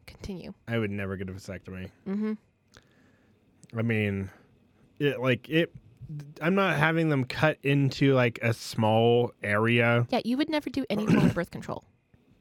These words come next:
Speaker 2: No, why? I, I, I use condoms.
Speaker 1: Condoms suck.
Speaker 2: I'll, I'll be gay before I get a vasectomy.
Speaker 1: Exactly.
Speaker 2: Like, either you can be gay or get a vasectomy. I'm like, "Gay. Gay all the way." Just, yeah, yep.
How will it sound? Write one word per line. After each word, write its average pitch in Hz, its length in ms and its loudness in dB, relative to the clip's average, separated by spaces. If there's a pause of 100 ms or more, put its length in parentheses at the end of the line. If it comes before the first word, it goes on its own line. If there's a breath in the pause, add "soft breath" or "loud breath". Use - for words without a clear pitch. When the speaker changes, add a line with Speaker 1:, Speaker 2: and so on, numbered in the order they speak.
Speaker 2:
No, 226 340 0
why? 151 220 0 (140)
I, 151 120 0
I, 175 220 0
I 233 40 6
use 359 220 4
condoms. 392 840 2
Speaker 1:
Condoms 294 360 -4
suck. - 560 -2 (3500)
Speaker 2:
I'll, 190 200 0
I'll - 100 6
be 277 180 6
gay 160 380 4
before 139 340 2
I 127 60 4
get 123 140 2
a - 40 2
vasectomy. 98 800 -2 (340)
Speaker 1:
Exactly. - 840 -10
Speaker 2:
Like, 120 260 0
either 165 180 4
you 170 100 2
can 147 120 -2
be 135 120 2
gay 202 360 0
or 143 200 2
get 160 160 0
a 160 60 0
vasectomy. 151 360 2
I'm 120 160 -2
like, 117 100 -2
"Gay. 120 340 2 (180)
Gay 113 120 0
all 123 100 2
the 127 60 0
way." 117 220 2 (120)
Just, 110 200 -10 (140)
yeah, 107 280 -2 (140)
yep. 120 240 0